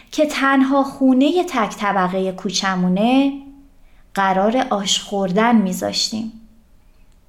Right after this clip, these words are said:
هر کسی یه چیزی می آورد و همهٔ مواد رو می ریختیم تو قابلمهٔ هیئتی بدری خانوم. رو آتیش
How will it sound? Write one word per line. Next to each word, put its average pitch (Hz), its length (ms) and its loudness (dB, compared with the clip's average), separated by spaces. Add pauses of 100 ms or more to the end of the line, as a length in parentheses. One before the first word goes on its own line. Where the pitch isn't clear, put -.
(340)
هر 381 380 2
کسی 359 360 0
یه 320 180 2
چیزی 254 400 0
می 240 200 6
آورد 247 460 2
و 262 220 0 (240)
همهٔ 214 640 2
مواد 220 480 0
رو 262 60 4
می 269 220 4
ریختیم 330 440 -4 (380)
تو 302 120 -4
قابلمهٔ 190 720 0
هیئتی 208 920 0
بدری 185 420 2
خانوم. 175 480 0 (960)
رو 226 300 0
آتیش 262 720 0